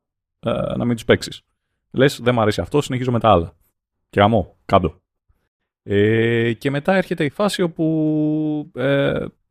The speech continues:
είναι το τελευταίο chapter που είναι free. Είναι κάνω τι γουστάρεις. Οπότε θα μπορούσε μέχρι ένα σημείο να είναι early access,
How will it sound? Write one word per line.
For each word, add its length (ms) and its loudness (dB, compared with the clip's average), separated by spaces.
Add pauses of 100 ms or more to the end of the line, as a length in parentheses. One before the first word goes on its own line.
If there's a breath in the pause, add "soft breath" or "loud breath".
(140)
είναι 180 -2
το 100 2
τελευταίο 360 0
chapter 340 0
που 80 -6
είναι 340 -2
free. 200 0 (640)
Είναι 240 -2
κάνω 240 0
τι 80 0
γουστάρεις. 460 0 (680)
Οπότε 600 2 (680)
θα 120 2
μπορούσε 460 2
μέχρι 280 0
ένα 120 0
σημείο 260 -2
να 120 0
είναι 220 -2
early 260 2
access, 300 -4